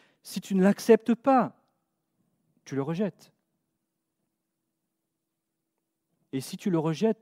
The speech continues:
tu es condamné. Parfois, nous ne l'acceptons pas, et c'est ce que ce passage nous dit, parce que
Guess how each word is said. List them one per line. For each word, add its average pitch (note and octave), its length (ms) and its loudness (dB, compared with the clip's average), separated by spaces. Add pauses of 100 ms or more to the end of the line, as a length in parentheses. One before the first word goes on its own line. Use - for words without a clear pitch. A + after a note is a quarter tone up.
(260)
tu C#3 180 -10
es - 40 -8
condamné. D#3+ 560 -4 (4000)
Parfois, F#3 260 2
nous A#3+ 100 4
ne G#3 60 6
l'acceptons F#3+ 460 0
pas, A#3 180 2
et G#3+ 40 6
c'est G#3 120 0
ce - 80 -2
que G3 100 0
ce F#3+ 120 -2
passage F3 420 -2
nous E3+ 80 -2
dit, G#3 160 -4
parce F3 240 -6
que F3+ 200 2